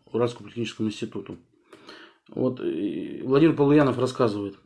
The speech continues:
Желание путеше-, путешествовать по реке Чусовой среди студентов упи было великое. Набралась группа двенадцать человек, что не так уж мало. Надо учесть, что в тысяча девятьсот пятьдесят первом году туризм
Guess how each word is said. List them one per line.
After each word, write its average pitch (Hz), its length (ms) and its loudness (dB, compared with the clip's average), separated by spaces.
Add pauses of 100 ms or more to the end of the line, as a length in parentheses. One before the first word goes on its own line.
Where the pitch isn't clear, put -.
(720)
Желание 175 380 6
путеше-, 160 440 2
путешествовать 143 600 0
по 143 100 4
реке 143 240 4
Чусовой 156 400 4
среди 131 180 0
студентов 127 540 0
упи 123 240 -2
было 151 280 6
великое. 127 640 0 (180)
Набралась 147 420 4
группа 147 280 0
двенадцать 123 420 0
человек, 113 440 -2 (920)
что - 200 0
не 151 100 6
так 151 200 2
уж 147 160 0
мало. 113 460 0 (1200)
Надо 139 240 4
учесть, 147 300 4
что 127 180 0
в - 260 -12
тысяча 127 380 -2
девятьсот 135 540 -2
пятьдесят 135 200 -2
первом 131 200 2
году 156 200 2
туризм 147 540 2